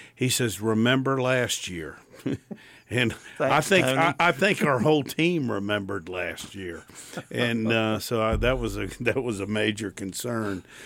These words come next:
Speaker 1: with us. And then, um, you know, the turning point in the game was the, as far as momentum goes, is, you know, we schematically we weren't good with the, the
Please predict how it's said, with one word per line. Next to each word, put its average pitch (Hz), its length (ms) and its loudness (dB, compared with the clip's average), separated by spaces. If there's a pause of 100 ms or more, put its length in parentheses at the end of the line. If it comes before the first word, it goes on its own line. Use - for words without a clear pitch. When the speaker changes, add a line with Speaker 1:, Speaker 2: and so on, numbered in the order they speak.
(340)
Speaker 1:
with 131 380 2
us. - 320 -8
And 120 380 0
then, 135 540 2
um, 113 440 -2 (680)
you 180 100 0
know, 117 160 0
the 123 100 2
turning 143 380 4
point 127 300 0
in 113 80 -6
the 101 60 -6
game 117 600 0
was 104 500 -6
the, 113 160 -4 (220)
as 95 100 -6
far 110 280 0
as 98 120 -8
momentum 104 600 0
goes, 87 540 -10
is, 90 340 -10 (720)
you 104 160 -4
know, 98 120 -2
we 123 420 2 (800)
schematically 139 1000 4
we 127 200 0
weren't 127 380 0
good 127 580 2
with 113 220 -4 (220)
the, 113 180 -2 (160)
the 113 160 -6